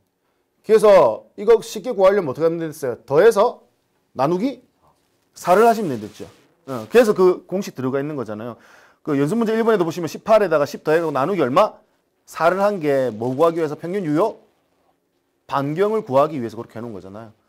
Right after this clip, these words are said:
그러면서 이거 두 개 더해가지고 나누기 사 하면 얼만데요? 구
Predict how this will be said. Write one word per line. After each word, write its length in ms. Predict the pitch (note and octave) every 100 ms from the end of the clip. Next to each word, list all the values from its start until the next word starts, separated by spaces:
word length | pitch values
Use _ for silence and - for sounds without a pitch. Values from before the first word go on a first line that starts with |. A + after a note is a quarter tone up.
| _ _ _ _
그러면서 260 | F3+ D#3
이거 120 | G3+ G3
두 180 | F3+
개 140 | D#3+ G#3
더해가지고 480 | D#3 F3+ G#3+ F3+ D#3+
나누기 260 | C3 F3+
사 160 | D#3+ C#3+
하면 140 | E3
얼만데요? 640 | A#2 G#2+ A#2 A#2 A2 G2 _ _ _ _ _ _ _ _ _ _ -
구 340 | E3+ G#3+ C4